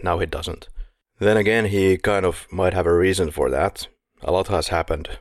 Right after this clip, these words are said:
since those nice little days at the office. Yu has lost face by hanging out with a North Korean terrorist. Then Yu's colleague has died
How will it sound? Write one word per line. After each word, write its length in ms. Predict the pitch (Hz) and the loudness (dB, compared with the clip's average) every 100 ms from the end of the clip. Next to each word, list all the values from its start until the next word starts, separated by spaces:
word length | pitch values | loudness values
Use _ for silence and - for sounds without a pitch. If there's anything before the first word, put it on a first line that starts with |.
| - | -14
since 360 | - 85 78 - | -6 -4 -4 -4
those 400 | 78 73 - - | -4 -4 -6 -8
nice 300 | 92 85 78 | -6 -4 -2
little 160 | 80 82 | -4 -4
days 300 | 82 82 80 | -2 -4 -4
at 80 | - | -4
the 100 | 69 | -2
office. 400 | 82 - 87 - _ _ _ - | -2 -2 -4 -4 _ _ _ -8
Yu 180 | 98 98 | 0 2
has 320 | 92 85 - | 2 0 -4
lost 380 | 87 90 87 - | -2 0 -2 -6
face 460 | - 87 92 98 - | -4 0 2 0 -2
by 400 | 92 85 85 82 82 _ | -2 0 0 -4 -8 _
hanging 320 | - 92 90 87 | -6 -4 -2 -2
out 160 | 85 | -2
with 100 | 82 | -4
a 60 | 82 | -4
North 240 | 85 85 | -2 -2
Korean 340 | - 87 87 85 | -2 0 0 -2
terrorist. 540 | 92 92 98 104 - _ _ _ | 0 2 2 0 -6 _ _ _
Then 760 | 90 90 90 90 90 87 82 82 _ _ | 2 2 2 -2 -4 -4 -6 -8 _ _
Yu's 320 | - 95 90 | 0 0 2
colleague 420 | - 90 90 92 | 2 2 4 2
has 240 | - 87 - | 0 -2 -2
died 460 | - 85 90 - | 0 2 0 -2